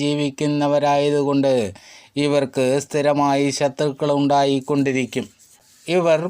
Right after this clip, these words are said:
പൊതുവെ സ്വാർത്ഥമതികളല്ല. അതുകൊണ്ട് തന്നെ ഇവർക്ക് പൊതുരംഗത്ത് ശോഭിക്കുവാൻ കഴിയുമെന്നുള്ളതാണ്. സ്ത്രീകൾക്ക് ഈ നക്ഷത്രം അനുയോജ്യമായി കരുതപ്പെടുന്നു. നമ്മൾ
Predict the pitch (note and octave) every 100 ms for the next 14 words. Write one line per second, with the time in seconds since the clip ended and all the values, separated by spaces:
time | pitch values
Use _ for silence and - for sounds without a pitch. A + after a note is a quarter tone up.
0 | F3 D3+ D#3+ F3+ D3+ C#3+ D3+ D3 - D3
1 | D#3+ D#3+ E3+ E3 D#3+ D#3 D#3 D3+ C3+ B2+
2 | - - C3 D#3 E3 D#3 D3 D3 D3 C#3+
3 | D#3 C#3+ D3+ C3 D3 C3 C3 D#3+ - -
4 | _ - C#3+ D#3+ F#3 D#3+ D3+ D3 B2+ D3+
5 | C3 D3 D3 D3 C#3 D3 D3 D3 D3 C#3
6 | D3 D3 D3 D3 D3 C#3+ C#3+ C#3 C3+ A#2+
7 | F#2 _ _ _ _ _ - - - -
8 | _ - G#3 G#3+ B3 B3 A#3+ A3 G#3 G#3
9 | A3+ G#3+ A3 G#3+ G#3 G3 F#3+ G3 F#3+ F#3+
10 | F3+ F3+ F#3 F#3 F3+ F#3 F3+ F3 F3 E3+
11 | F3 E3+ E3+ E3 E3 D3 C3+ B2 _ -
12 | D3